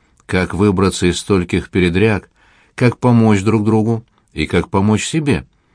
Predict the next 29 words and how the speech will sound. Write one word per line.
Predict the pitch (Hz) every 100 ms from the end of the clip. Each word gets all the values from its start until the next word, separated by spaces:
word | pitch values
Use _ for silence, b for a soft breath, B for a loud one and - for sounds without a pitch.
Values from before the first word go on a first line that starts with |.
| _ _
Вот | 71 80 92
вопросы, | 87 85 92 104 -
на | 90 82
которые | 85 87 87 87
наши | 90 87 82 85
герои | 78 85 90
должны | 82 82 85
найти | 85 87 -
ответы. | 92 117 123 - 67 - _ _ _ _ _ _ -
Эта | 143 170
книга | - 170 151 151
не |
только | 127 151 127 127
о |
любви, | 107 92 92 113 143
славе, | 123 101 101 135 131 120 104 _ _
пристрастии | - 87 - 143 143 - 85
к |
наркотикам | 92 90 - 131 143 127 - 87 82
и |
похищении. | 92 85 101 95 - 156 151 147 127 b b b b b b b -
Она | 87 104
даже | 98 107 101 104
не |
о | 104
том, | 95 123 113
каково | 95 85 87 92
быть | 85 95
тридцатилетним. | - 95 - 92 123 147 131 78